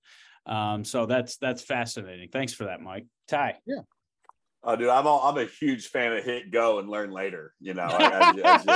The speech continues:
Speaker 3: I mean,
Speaker 1: I love that.
Speaker 3: I, I, it makes me cringe to re-, like, the research part of things. I, I don't know why. It's just like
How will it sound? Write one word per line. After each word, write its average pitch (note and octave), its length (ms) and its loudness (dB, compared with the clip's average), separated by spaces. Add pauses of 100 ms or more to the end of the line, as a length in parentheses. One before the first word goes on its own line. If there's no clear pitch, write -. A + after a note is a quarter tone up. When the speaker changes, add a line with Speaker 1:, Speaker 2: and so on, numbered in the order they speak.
Speaker 3:
I - 80 2
mean, C4+ 80 4
Speaker 1:
I - 20 4
love A3 280 4
that. F#3+ 180 0 (120)
Speaker 3:
I, A3+ 140 -2 (200)
I, C#3 520 6
it D#3 260 4
makes C3 320 -2
me A2+ 120 -8
cringe G#2+ 800 -4 (140)
to G#2 100 -8
re-, F#2 180 -6 (280)
like, E2 240 -12
the E2+ 80 -12
research E2+ 420 -12
part D#2 220 -8
of - 80 -16
things. F2+ 220 -10
I, F#2+ 240 -6
I G2+ 40 -2
don't A2 200 -2
know G#2 200 -2
why. F2 520 -8 (240)
It's F2+ 160 -16
just - 260 -10
like D#2+ 260 -6